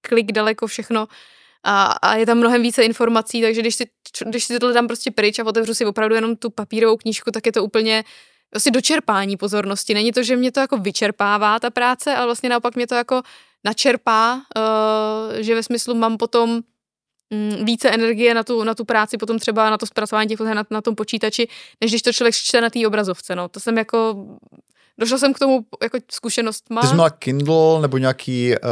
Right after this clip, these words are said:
Speaker 2: e-reader,
Speaker 1: Eh,
Speaker 2: nějaký?
Speaker 1: já jsem měla, Kindle jsem měla taky, ale nějak jsem k němu, jako, nepřirostla, takže já jsem četla na iPadu, p-, hodně jsem četla na mobilu, teda musím říct, na, na iPhoneu.
Speaker 2: Jo,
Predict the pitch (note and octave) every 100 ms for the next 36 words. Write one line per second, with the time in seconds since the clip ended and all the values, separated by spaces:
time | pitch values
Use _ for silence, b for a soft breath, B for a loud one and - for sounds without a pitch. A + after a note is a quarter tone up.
0 | A2+ G#2+ - C#3+ A#2+ B2 B2+ B2+ C3+ C3
1 | C3+ A#3 A#3 A#3 A#3 A#3+ A#3+ D4+ D4 -
2 | _ - B3+ C4+ C#4 C#4+ C#4 C#4 C#4 C4+
3 | A#3 - _ _ _ - C4 D#4 F#4+ E4+
4 | F#4 E4 G3+ B3 B3+ C4 B3+ A#3+ A#3 -
5 | C4+ B3+ C4 C4 B3+ D4 A3+ - A#3+ A#3
6 | - - B3+ B3+ A#3+ A#3+ A#3 - B3 A#3+
7 | A#3 A3 G3+ - A3 B3+ G3 G#3+ A#3 B3
8 | B3 C4 C4+ C4 A#3 - A3+ A#3 C4 C4+
9 | D4 B3 A#3+ B3 F3+ F#3 G#3+ G3+ G3+ G#3+
10 | G#3 G#3+ G#3 G#3 G#3 - C3 A#2 A3